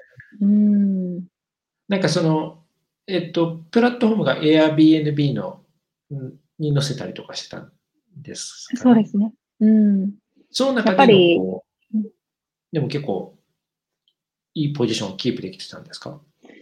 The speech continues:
Speaker 1: 最初はそうですね。特に関西の方はそうですね。やっぱり勝ち方としてはね、Airbnbさんとか、TripAdvisorさんとか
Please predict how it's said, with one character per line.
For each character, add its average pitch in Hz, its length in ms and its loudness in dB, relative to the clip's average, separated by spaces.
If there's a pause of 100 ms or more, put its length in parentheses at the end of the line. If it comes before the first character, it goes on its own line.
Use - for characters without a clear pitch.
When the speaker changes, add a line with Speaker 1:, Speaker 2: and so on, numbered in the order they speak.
(380)
Speaker 1:
最 226 120 2
初 254 120 2
は 247 180 8
そ 247 260 4
う 196 40 0
で 175 100 -6
す - 120 -10
ね。 202 120 -4
特 247 200 0
に 185 100 -4
関 240 400 2
西 175 480 -4
の 175 160 -12
方 170 400 0
は - 340 -2 (140)
そ 180 160 -2
う - 20 -2
で 180 100 -6
す - 120 -10
ね。 185 100 -4
や 190 60 -8
っ 190 40 -16 (640)
ぱ 311 80 4
り 269 80 6
勝 254 160 2
ち - 60 -18
方 269 240 4
と 254 100 4
し 247 80 -4
て - 60 0
は 180 60 0
ね、 196 240 -2
Airbnb 185 520 -2
さ - 120 -12
ん 202 60 -12
と - 100 -12
か、 170 220 -14
TripAdvisor 180 720 0
さ - 100 -16
ん 202 60 -12
と - 80 -18
か - 180 -18